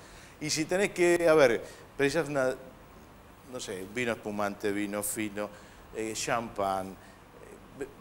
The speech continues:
bebida espirituosa, whisky, eh, delicatessen. ¿Las tenés todas dónde, mi querido? Fíjese, ahí le mostramos Carcani, San Martín y Centeno, de mi querido amigo Maxi Miranda, enfrente de nuestro bar, eh,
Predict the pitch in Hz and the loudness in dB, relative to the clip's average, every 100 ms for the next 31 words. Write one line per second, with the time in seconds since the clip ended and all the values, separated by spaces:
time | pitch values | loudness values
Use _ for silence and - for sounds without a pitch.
0 | - 151 165 165 139 117 107 101 110 107 | -6 0 2 2 0 -4 -8 -4 -2 -2
1 | - 110 110 151 139 156 120 - 123 113 | -2 -2 -2 -4 -2 -2 -2 -6 -4 -4
2 | - - - - 107 110 - - - - | -6 -16 -20 -16 -14 -14 -16 -20 -20 -10
3 | 143 190 160 135 - 131 - 113 107 - | -4 -2 0 -2 0 -4 -4 -8 -12 -10
4 | 131 135 147 160 165 170 147 135 113 110 | -8 -6 -6 -6 0 2 2 0 -2 -4
5 | 113 135 156 123 147 147 120 104 117 143 | -4 0 0 0 -2 -4 -2 0 0 0
6 | 139 123 120 175 156 117 - - - 226 | -2 -4 -2 -2 -2 -4 -10 -18 0 2
7 | 214 - 233 202 160 135 113 95 - 147 | 2 2 2 4 4 0 -6 -8 -4 -2
8 | 147 151 151 185 165 143 147 175 156 110 | 0 -2 -2 -8 -8 -8 -4 0 0 0
9 | 95 - - - - - 151 170 160 170 | -6 -12 -18 -20 -10 -6 -4 -2 0 2
10 | 165 175 160 165 - 147 147 135 117 104 | 2 0 0 0 -2 -4 -2 -2 -2 -6
11 | - - - 165 170 269 262 196 160 151 | -8 -20 -8 -4 0 0 2 4 4 2
12 | - 156 156 190 190 - - - - 127 | 2 2 6 6 4 0 -12 -18 -8 -4
13 | 123 | -4